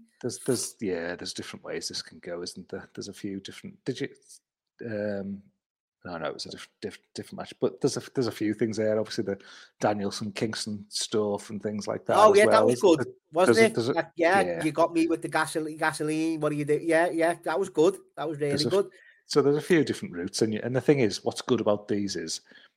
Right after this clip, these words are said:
Speaker 1: like, any combination of the majority of people in this match is gonna be something
Speaker 2: Gonna
Speaker 1: that's
Speaker 2: be
Speaker 1: good.
Speaker 2: solid.
Speaker 1: Like, even if it's
Speaker 2: Yeah.
Speaker 1: something that they go, even if it's something that they've done before that they're going back to, I'm perfectly happy to see, like,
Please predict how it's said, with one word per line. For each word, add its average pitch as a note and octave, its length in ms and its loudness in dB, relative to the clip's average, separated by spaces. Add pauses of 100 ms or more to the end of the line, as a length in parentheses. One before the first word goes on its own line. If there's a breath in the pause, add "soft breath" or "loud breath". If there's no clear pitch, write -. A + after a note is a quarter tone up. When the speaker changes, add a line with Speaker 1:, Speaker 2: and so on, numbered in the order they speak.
(180)
Speaker 1:
like, F2 340 -4 (760 soft breath)
any A2+ 200 0
combination G#2 720 -4 (140)
of A2 60 -8
the G#2 80 -8
majority G#2 440 -2
of - 80 -4
people A2 300 -2
in G#2 100 -2
this - 160 -8
match - 380 -4 (340 soft breath)
is G2+ 120 -8
gonna G2+ 220 -2
be F2+ 80 -6
something G2+ 260 -6
Speaker 2:
Gonna C3 100 -2
Speaker 1:
that's B2+ 120 -4
Speaker 2:
be B2 40 -8
Speaker 1:
good. B2 220 0
Speaker 2:
solid. B2+ 100 4
Speaker 1:
Like, A2 160 2
even C#3+ 300 8
if C3 100 2
it's B2 120 2
Speaker 2:
Yeah. - 40 0
Speaker 1:
something A#2+ 240 2
that - 160 -4
they B2 60 -2
go, A2 280 6
even C#3+ 200 4
if C3 80 -4
it's - 120 -10
something B2+ 200 -2
that G#2 160 -4
they've G2 120 -4
done G#2+ 200 -2
before G#2 340 4
that A#2+ 160 0
they're A2+ 80 -4
going G#2+ 220 2
back G#2+ 220 -2
to, B2 200 4 (840 loud breath)
I'm G#2+ 320 0
perfectly G#2+ 480 2
happy A2 260 2
to - 80 -2
see, G#2+ 280 0
like, G#2+ 320 -2